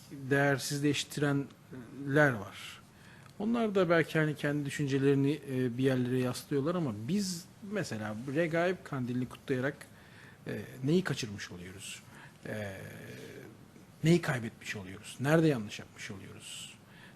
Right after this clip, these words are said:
Mesela bu Regaib gibi bir bidat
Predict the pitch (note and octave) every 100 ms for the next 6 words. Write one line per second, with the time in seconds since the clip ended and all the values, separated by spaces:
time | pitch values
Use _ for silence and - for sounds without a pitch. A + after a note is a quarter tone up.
0 | - B2+ C3 A#2 D#3 E3 C#3+ C#3 D3 D#3+
1 | D#3 - - - C3 C3+ C#3 C#3+ C#3+ G#2+
2 | C3 C#3 - -